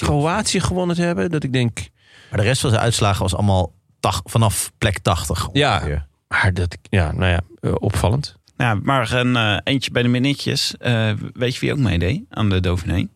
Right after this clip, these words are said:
Speaker 1: Ja.
Speaker 3: Enric Mas.
Speaker 1: Ja.
Speaker 3: Die is dit jaar, geloof ik, zevenentwintig keer op zijn snuffert gegaan.
Speaker 1: <laughs> Ja,
Speaker 3: Dus
Speaker 1: het
Speaker 3: het
Speaker 1: is,
Speaker 3: gaat
Speaker 1: eh,
Speaker 3: niet echt heel erg goed met hem.
Speaker 1: de Dan Martin Award gaat naar, eh, Erik, Erik Mas, ja.
Speaker 2: Ja.
Speaker 1: Maar
Speaker 3: Ja.
Speaker 1: nu ook weer, eh, s-, last van zijn schouder?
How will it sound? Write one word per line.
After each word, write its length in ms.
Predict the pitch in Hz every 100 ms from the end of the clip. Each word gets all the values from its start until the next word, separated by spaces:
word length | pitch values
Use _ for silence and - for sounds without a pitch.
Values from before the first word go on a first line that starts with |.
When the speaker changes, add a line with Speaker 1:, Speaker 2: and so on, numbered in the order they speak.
| _ -
Speaker 1:
Ja. 180 | 110
Speaker 3:
Enric 400 | 110 120 107 104
Mas. 340 | 123 135 - - _ _ - - - - - -
Speaker 1:
Ja. 500 | 104 113 113 92 104
Speaker 3:
Die 100 | 135
is 160 | 131 -
dit 240 | 139 131
jaar, 300 | 139 127 104
geloof 360 | - 117 120 95
ik, 280 | 90 - _ -
zevenentwintig 720 | - 110 98 104 90 92 -
keer 320 | - 90 85
op 160 | - -
zijn 140 | -
snuffert 300 | 120 110 143
gegaan. 260 | - - -
Speaker 1:
<laughs> 60 | -
Ja, 280 | 156 113 -
Speaker 3:
Dus 100 | 120
Speaker 1:
het 80 | -
Speaker 3:
het 0 |
Speaker 1:
is, 200 | 117 110
Speaker 3:
gaat 180 | - 131
Speaker 1:
eh, 100 | 127
Speaker 3:
niet 120 | 127
echt 160 | 135 117
heel 180 | 127 143
erg 100 | 139
goed 100 | 165
met 160 | 151
hem. 160 | 226 262 -
Speaker 1:
de 160 | 110
Dan 200 | 107 120
Martin 340 | 120 123 156 170
Award 280 | 170 170 160
gaat 140 | 156
naar, 500 | 151 147 143 135 135
eh, 60 | -
Erik, 160 | 127 127 -
Erik 220 | 127 120
Mas, 260 | 120 110 -
ja. 240 | 123 98 98 -
Speaker 2:
Ja. 160 | 87 - _ -
Speaker 1:
Maar 180 | 127
Speaker 3:
Ja. 60 | 135
Speaker 1:
nu 120 | 139
ook 140 | 123 160
weer, 260 | 165 131 131 - -
eh, 140 | - - 85 80
s-, 260 | - - -
last 160 | 156
van 100 | 175
zijn 120 | 156 -
schouder? 340 | 175 208